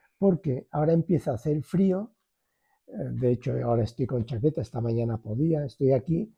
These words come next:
que si os dais cuenta, al poner el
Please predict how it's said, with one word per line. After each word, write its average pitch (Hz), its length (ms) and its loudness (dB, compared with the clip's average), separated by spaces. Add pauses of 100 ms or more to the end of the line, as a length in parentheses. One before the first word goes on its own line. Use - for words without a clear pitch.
(380)
que 143 140 -2
si 139 160 -4
os 123 100 -2
dais 165 220 2
cuenta, 123 500 -4
al 139 180 -2
poner 135 480 0 (760)
el 143 360 2